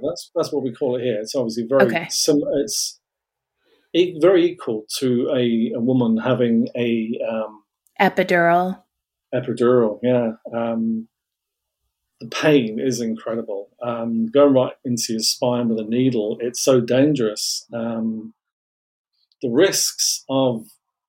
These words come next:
Speaker 1: being paralyzed are so high, but they don't tell you this. They say there's a slight risk, um, but, um, bear in mind, I've been in hospital for eleven days. I'm,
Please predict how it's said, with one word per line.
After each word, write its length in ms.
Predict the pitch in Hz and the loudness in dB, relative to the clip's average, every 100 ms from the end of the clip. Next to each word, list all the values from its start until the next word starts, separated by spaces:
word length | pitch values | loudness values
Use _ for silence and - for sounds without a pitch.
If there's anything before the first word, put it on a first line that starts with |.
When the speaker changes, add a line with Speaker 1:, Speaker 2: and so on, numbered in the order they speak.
| _ | _
Speaker 1:
being 260 | 135 127 | 0 0
paralyzed 800 | 113 143 151 175 131 107 101 110 - | -2 0 2 4 2 0 -6 -10 -10
are 40 | |
so 320 | 113 - 123 113 | -4 -2 0 0
high, 440 | 123 160 151 104 _ | 2 2 0 -6 _
but 160 | 147 143 | -2 2
they 140 | 143 | 2
don't 240 | 160 165 | 4 0
tell 200 | - 226 | 0 0
you 140 | 262 131 | 2 0
this. 400 | - - - - | -4 -8 -10 -2
They 560 | 147 143 139 139 131 127 | 2 2 4 2 0 -2
say 320 | 110 147 143 | 2 4 6
there's 160 | 214 196 | 4 2
a 80 | 127 | 0
slight 340 | - 117 113 - | -2 -6 -8 -6
risk, 460 | 123 123 - - - - _ | 0 0 0 -4 -6 -20 _
um, 800 | 123 120 120 117 117 113 - - - 240 - | -4 -4 -4 -2 0 0 -4 -12 -16 -18 -4
but, 200 | - - | -4 -2
um, 220 | - - - _ _ | -4 -4 -12 _ _
bear 180 | 185 175 | 4 6
in 80 | |
mind, 260 | 135 127 123 | 4 2 0
I've 80 | 123 | -2
been 160 | 123 | -2
in 80 | 120 | -2
hospital 340 | 131 127 131 110 | -2 -2 -6 -6
for 80 | 117 | -2
eleven 280 | 127 127 | -2 -4
days. 420 | 113 127 127 113 - | -4 -4 -4 -8 -8
I'm, 300 | 120 113 | -6 -6